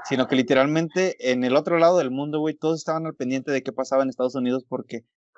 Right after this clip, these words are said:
fue muy cabrón esa situación, güey. O sea, toda la comunidad,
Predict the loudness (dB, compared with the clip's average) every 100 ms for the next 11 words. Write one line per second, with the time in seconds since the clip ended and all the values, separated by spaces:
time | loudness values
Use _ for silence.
0 | _ 2 4 6 4 4 2 2 -4 -4
1 | -8 -10 -10 -8 -4 -2 -2 -2 -4 -2
2 | 2 4 4 2 -2 -2 0 2 2